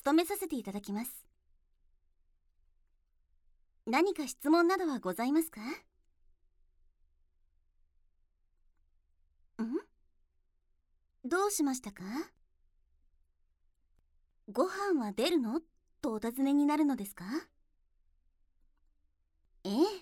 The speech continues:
もちろん。質素ですが、ちゃんと朝昼晩と三食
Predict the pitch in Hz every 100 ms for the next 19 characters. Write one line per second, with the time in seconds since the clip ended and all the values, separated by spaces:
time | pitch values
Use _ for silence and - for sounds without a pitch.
0 | - _ _ _ 196 202 - 494 415 320
1 | _ _ _ _ _ _ _ _ _ _
2 | _ _ _ _ _ _ _ - - 294
3 | 320 349 262 254 196 208 - _ _ _
4 | _ _ _ _ _ - 247 269 294 269
5 | 302 349 294 226 196 226 277 285 330 330
6 | 277 233